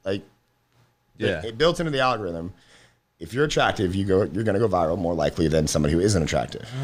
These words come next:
Speaker 2: Ah.
Speaker 1: I've tested, which is why I'm sitting here on this show, 'cause I'm gonna cut this up into TikToks.
Speaker 2: Yeah, yeah.
Speaker 1: With no sleeves and short shorts. The more skin that I show, the
Speaker 2: Really?
Speaker 1: more views I get.
Speaker 2: Interesting.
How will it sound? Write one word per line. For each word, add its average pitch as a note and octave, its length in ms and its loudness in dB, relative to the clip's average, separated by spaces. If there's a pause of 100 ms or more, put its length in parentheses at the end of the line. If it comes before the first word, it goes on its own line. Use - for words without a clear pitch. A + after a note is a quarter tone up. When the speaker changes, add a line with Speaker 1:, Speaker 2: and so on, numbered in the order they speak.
Speaker 2:
Ah. F2+ 680 0 (560)
Speaker 1:
I've G2 220 -2
tested, G2 560 0 (280)
which - 160 -14
is G2 120 -8
why F2 180 4
I'm E2 100 0
sitting B2+ 280 0
here E2 260 -2
on D#2 180 -6
this D#2 140 -2
show, A#2+ 280 2
'cause F2 140 -8
I'm E2+ 100 -2
gonna D#2+ 120 -2
cut E2 220 -4
this D#2 140 -4
up D#2+ 140 -2
into D2+ 140 -4
TikToks. E2+ 480 -2
Speaker 2:
Yeah, B2+ 200 4
yeah. F#2+ 220 2 (460)
Speaker 1:
With G#2+ 140 -8
no E2+ 140 -2
sleeves F2+ 320 -2
and A#2 100 -6
short E3 220 0
shorts. - 460 -8 (100)
The F#2 100 -12
more D#2 160 -4
skin F3 300 0
that C#3 100 4
I A#2 100 4
show, C#3+ 280 4
the - 80 2
Speaker 2:
Really? G2 120 0
Speaker 1:
more F#2+ 120 0
views D#2 240 -6
I E2+ 80 -4
get. G2+ 280 -2 (760)
Speaker 2:
Interesting. F#2+ 920 -2